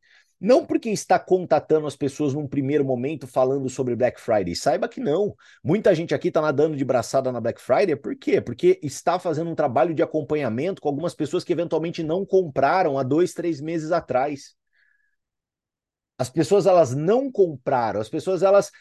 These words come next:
elas, ah, deram uma desculpa ali financeira, ou não tava no timing, ou não tava ali no momento,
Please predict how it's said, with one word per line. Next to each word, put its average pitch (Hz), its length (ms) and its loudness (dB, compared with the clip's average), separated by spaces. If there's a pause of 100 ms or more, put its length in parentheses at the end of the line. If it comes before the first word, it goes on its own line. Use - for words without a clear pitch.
(160)
elas, 185 340 4
ah, 185 240 2
deram 170 220 -2
uma 180 120 -8
desculpa 190 600 -2
ali 151 160 0
financeira, 147 1040 4
ou 160 280 4
não 147 140 -6
tava 135 220 -2
no 110 120 -10
timing, 151 600 -2
ou 147 160 -2
não 143 140 -4
tava 135 280 2
ali 135 200 -2
no 139 100 -4
momento, 147 800 -4